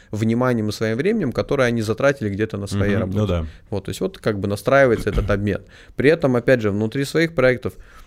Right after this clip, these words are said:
Speaker 1: мы работаем над тем, чтобы стараться сделать этот обмен с превышением, да, чтобы дать больше, чем люди ожидали. Что
Speaker 2: Мгм.
Speaker 1: они пришли к нам на курс, а там есть еще какие-то дополнительные материалы, дополнительные вебинары, дополнительные встречи. То есть, ну, чтобы действительно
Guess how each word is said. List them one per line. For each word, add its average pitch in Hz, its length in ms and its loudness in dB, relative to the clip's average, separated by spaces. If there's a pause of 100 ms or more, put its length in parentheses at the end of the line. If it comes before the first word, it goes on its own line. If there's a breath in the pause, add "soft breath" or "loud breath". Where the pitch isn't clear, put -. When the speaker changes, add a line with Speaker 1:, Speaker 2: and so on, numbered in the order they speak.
(160 soft breath)
Speaker 1:
мы 113 220 0
работаем 127 380 2
над 117 160 -2
тем, 151 140 -2
чтобы 113 260 -6
стараться 113 460 0
сделать 117 360 0
этот 101 240 -4
обмен 107 280 0
с - 60 -16
превышением, 101 600 -4
да, 92 120 -4
чтобы 98 260 -4
дать 113 240 2
больше, 113 360 0
чем 104 200 -6
люди 95 180 -4
ожидали. 85 640 -6
Что 87 140 -6
Speaker 2:
Мгм. - 40 -2
Speaker 1:
они 104 140 0
пришли 110 340 -4
к - 80 -16
нам 104 160 -4
на 98 100 -6
курс, 98 300 -10
а - 60 -12
там 101 300 -10 (420 loud breath)
есть 98 240 -6
еще - 180 -8
какие-то - 300 -6
дополнительные 107 440 -2
материалы, 104 320 -4
дополнительные 107 640 -6
вебинары, 104 460 -4
дополнительные 107 520 -6
встречи. - 380 -2
То - 80 -12
есть, - 120 -10
ну, 113 60 -2
чтобы 107 260 -6
действительно 131 440 -4